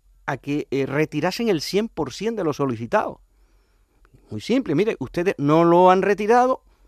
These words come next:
pues en la próxima, pues ya veré si se las autorizo o no. Pero, mm, la lógica dice que si usted me pide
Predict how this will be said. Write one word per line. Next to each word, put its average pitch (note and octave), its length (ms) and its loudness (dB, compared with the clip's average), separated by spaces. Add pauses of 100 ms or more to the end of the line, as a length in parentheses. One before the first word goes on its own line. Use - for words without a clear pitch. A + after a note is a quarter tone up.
(260)
pues C#3 320 -8
en B2+ 200 -4
la B2 120 -2
próxima, G#3+ 460 -2
pues - 480 -14
ya C#3 220 -2
veré F#3+ 320 2
si F#3 160 -6
se D3 100 -6
las C#3+ 120 -2
autorizo B2+ 480 -6
o - 20 -4
no. F#3 220 -6 (1300)
Pero, A#2+ 340 -6
mm, A2 340 -12
la A2+ 160 -2
lógica D#3 340 0
dice A#3+ 200 -4
que F3 80 -2
si C#3 80 -6
usted D3+ 220 -2
me E3 100 2
pide A3 360 0